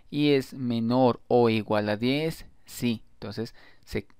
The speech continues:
sale de las llaves y repite nuevamente el while y vuelve a hacer el juego de luces. Entonces, un ejemplo aquí vamos a crear este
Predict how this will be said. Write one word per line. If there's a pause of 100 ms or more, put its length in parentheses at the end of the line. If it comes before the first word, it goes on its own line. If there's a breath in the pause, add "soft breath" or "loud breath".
(340 soft breath)
sale
de
las
llaves
y
repite
nuevamente
el
while
y
vuelve
a
hacer
el
juego
de
luces. (640 soft breath)
Entonces,
un
ejemplo
aquí
vamos
a
crear
este